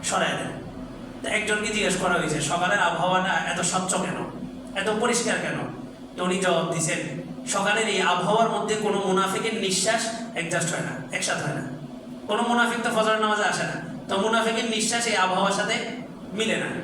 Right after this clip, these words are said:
এই আবহাওয়ার মধ্যে তাদের নিঃশ্বাসটাই লাগে যারা প্রকৃত মুমিন, ফজরের নামাজে আসে।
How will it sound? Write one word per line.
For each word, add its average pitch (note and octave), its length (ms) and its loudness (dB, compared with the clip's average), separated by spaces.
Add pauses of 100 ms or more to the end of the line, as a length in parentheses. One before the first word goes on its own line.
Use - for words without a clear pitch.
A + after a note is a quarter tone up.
(260)
এই G#3+ 80 2
আবহাওয়ার A#3 500 4
মধ্যে B3 300 0
তাদের A#3+ 320 2
নিঃশ্বাসটাই A#3+ 480 2
লাগে A3+ 300 0
যারা G3 220 2
প্রকৃত G3+ 340 2
মুমিন, F#3 760 2
ফজরের F#3 280 2
নামাজে F#3+ 280 2
আসে। - 260 0